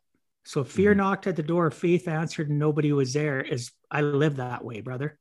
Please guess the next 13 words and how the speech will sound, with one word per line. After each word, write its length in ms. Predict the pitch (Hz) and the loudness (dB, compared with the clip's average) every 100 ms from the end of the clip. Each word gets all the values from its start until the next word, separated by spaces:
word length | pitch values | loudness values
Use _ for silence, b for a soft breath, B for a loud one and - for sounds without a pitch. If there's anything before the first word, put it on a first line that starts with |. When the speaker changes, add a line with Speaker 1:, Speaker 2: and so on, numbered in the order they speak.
| _ | _
Speaker 1:
My 180 | 139 143 | -6 -4
faith 360 | - 165 165 165 | 0 2 2 0
is 160 | 131 | -2
number 300 | 139 160 165 | 0 4 4
one 180 | 156 160 | 4 2
in 80 | 156 | 0
my 280 | 160 156 151 | 0 -2 -2
life. 320 | 147 156 - | -2 -2 -4
It 80 | 127 | -4
always 380 | 139 156 147 | 0 2 2
will 200 | 147 151 | 2 0
be, 300 | 160 170 185 B B B B B B B B _ | 2 2 0 B B B B B B B B _
because 440 | 156 139 156 135 | -4 2 2 2